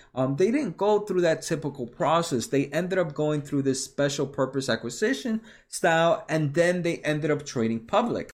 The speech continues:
There are some pros of doing this way. Uh, for the first pro is the time.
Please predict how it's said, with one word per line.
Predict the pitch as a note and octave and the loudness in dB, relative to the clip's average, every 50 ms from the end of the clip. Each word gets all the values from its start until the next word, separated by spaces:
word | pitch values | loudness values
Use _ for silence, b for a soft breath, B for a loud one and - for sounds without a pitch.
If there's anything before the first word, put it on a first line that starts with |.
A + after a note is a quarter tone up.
| _ | _
There | - G3+ - - | 2 2 4 4
are | G3+ C4 D#4 | 4 4 4
some | D#4+ - - F4 D4 - - | 2 2 2 2 2 2 2
pros | - D#3 C#3+ D3 D#3 E3+ E3+ - | 2 4 4 6 4 4 2 2
of | E3 C#3+ C#3 | 0 2 2
doing | C#3+ C#3+ D3 D3 C#3+ C3+ | 2 2 4 2 2 4
this | C3+ C#3+ C#3 - - | 2 2 2 2 2
way. | A#2+ A2 A2 A2+ A2+ A#2 A#2 B B B B | 4 4 6 6 4 2 0 B B B B
Uh, | - A2 G#2+ G#2+ | -2 0 0 0
for | G#2+ - C3+ C3+ - - | 0 2 2 2 2 2
the | C3+ B2+ | 0 0
first | - - F#3+ G3+ G#3+ G#3+ - - - | 2 2 4 4 4 2 0 -2 0
pro | D3 B2+ A#2+ B2 A#2+ A2+ - - | 2 4 4 4 4 2 2 2
is | A#2+ B2 B2+ C3 - | 2 2 2 2 0
the | - A2 G#2 | -2 -4 -4
time. | - - D3+ C3+ B2 G#2 G2 F#2 F2+ | -2 0 2 2 2 2 2 0 -4